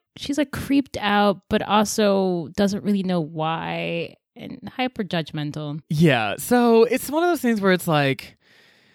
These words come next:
Speaker 2: I mean, House of the Spirits, like, there's definitely sort of, like, a racial tension and sort of, like, racial bias that's prevalent throughout the entire book. And so in this chapter, you just really see it a lot where Blanca's just, like, you know, ju-, like,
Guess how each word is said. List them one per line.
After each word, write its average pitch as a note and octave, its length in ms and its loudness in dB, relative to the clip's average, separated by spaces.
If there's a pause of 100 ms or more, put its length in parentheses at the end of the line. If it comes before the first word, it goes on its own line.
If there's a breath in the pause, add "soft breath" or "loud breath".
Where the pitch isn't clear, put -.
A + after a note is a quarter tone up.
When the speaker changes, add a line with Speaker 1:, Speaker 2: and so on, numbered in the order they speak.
(400 soft breath)
Speaker 2:
I B3 60 4
mean, C4 140 4
House D4 160 2
of C#4+ 80 -4
the C4 60 0
Spirits, E3 340 4
like, D3+ 100 0
there's E3+ 140 4
definitely F3 400 2
sort F3+ 180 0
of, C3+ 140 2
like, B2 180 -2
a A#2 160 -2
racial G#2+ 1120 -6 (800)
tension C#3 840 -2
and B2+ 100 -2
sort C3 140 -2
of, A#2 60 -2
like, A2+ 140 -4
racial A#2 320 -2
bias A2 400 -4
that's A#2 160 -10
prevalent A2+ 380 -8
throughout A2+ 180 -8
the A2 60 -10
entire G#2+ 300 -10
book. A2+ 240 -12
And C3+ 80 -8
so C#3+ 120 -2
in D3+ 120 -2
this E3+ 140 0
chapter, G#3 240 -2
you E3+ 80 0
just C#3 160 -6
really A#2+ 160 -2
see A#2+ 140 -8
it A2+ 80 -6
a A2 80 -8
lot G#2 360 -8
where G#2+ 460 -6
Blanca's A#2+ 420 -4
just, A#2 160 -8
like, A2 280 -6 (680 loud breath)
you E3 120 4
know, G#2+ 260 0
ju-, F#3 240 6
like, F#3+ 260 2